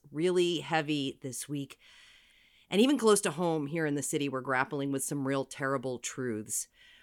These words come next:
Some weeks it's easier to let the light shine in, but this week the children are army crawling, and a daycare is talking about fortifying with bulletproof glass.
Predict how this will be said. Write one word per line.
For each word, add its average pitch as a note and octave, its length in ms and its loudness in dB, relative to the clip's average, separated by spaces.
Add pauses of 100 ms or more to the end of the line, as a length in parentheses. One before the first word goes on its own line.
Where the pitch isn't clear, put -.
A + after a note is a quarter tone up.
(140)
Some G3 240 0
weeks F#3+ 240 2
it's - 160 -6
easier E3+ 400 0
to D#3 80 2
let D3+ 180 0
the D3+ 80 -4
light C#3+ 320 0
shine C3 340 -2
in, C3 160 -2
but A#2 140 -6
this G#3 220 0
week F4+ 180 6
the - 80 0
children A3 480 2
are F#3 100 4
army E3+ 320 4
crawling, C#3 580 0 (220)
and F#3+ 140 4
a F#3 60 8
daycare F3 520 6
is D3+ 140 -2
talking E3+ 240 6
about D3+ 240 2
fortifying C#3+ 920 0
with D3+ 240 0 (200)
bulletproof - 800 -2
glass. - 720 -2